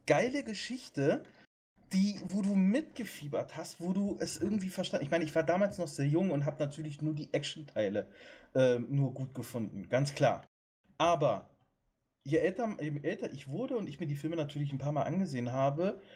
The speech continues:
hab ich's irgendwie mehr verinnerlicht. Ich hab's mehr range-, rangenommen. Ich find diese, weißt du, alleine,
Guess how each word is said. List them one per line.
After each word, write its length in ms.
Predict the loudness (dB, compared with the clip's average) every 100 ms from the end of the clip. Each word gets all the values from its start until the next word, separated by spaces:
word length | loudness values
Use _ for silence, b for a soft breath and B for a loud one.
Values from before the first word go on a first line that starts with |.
| B -2
hab 160 | 0
ich's 240 | 2 -2 2
irgendwie 800 | 4 4 2 2 2 2 -2 -8 -20 -20 _ _ _ _ _ _ _ _ _ _ -20 -6 -4 -4
mehr 440 | 0 4 6 4
verinnerlicht. 840 | 2 -2 0 2 2 0 -4 -8 -10
Ich 140 | -8
hab's 200 | -10 0
mehr 340 | 4 4 4 -2
range-, 340 | -2 -2 -4 -8 -8
rangenommen. 500 | -2 0 2 0 0
Ich 180 | -4 -4
find 240 | -4 -4
diese, 320 | -2 0 0 -2 _ _ _ _ _
weißt 220 | 0 2
du, 200 | -2 -2 -6 0
alleine, 540 | 4 4 4 -2 -6